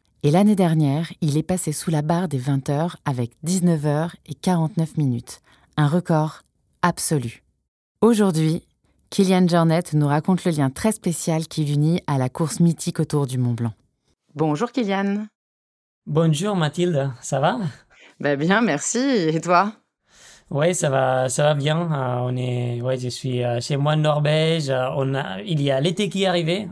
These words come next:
Speaker 2: Euh, c'était un hiver avec, euh, très long, donc on a, on a eu beaucoup de neige, beaucoup de pluie, mais enfin le, l'été, on a des,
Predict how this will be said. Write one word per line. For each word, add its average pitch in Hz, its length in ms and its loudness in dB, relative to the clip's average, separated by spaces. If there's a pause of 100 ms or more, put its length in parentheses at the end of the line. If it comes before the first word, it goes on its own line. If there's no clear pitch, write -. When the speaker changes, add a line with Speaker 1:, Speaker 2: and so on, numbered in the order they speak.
Speaker 2:
Euh, 135 300 -4
c'était 143 300 -6
un 135 80 -2
hiver 151 340 -2
avec, 135 320 -4
euh, 127 160 0 (560)
très 180 220 0
long, 175 260 2
donc 135 300 -2
on 131 100 -2
a, 123 400 -2 (560)
on 139 140 -2
a 139 40 2
eu 143 120 2
beaucoup 175 240 0
de 175 40 0
neige, 175 300 2
beaucoup 151 220 0
de 147 60 -2
pluie, 175 380 0
mais 135 540 0
enfin 151 420 -2
le, 127 280 -2
l'été, 131 640 -2
on 123 80 -4
a 120 140 -4
des, 113 400 -8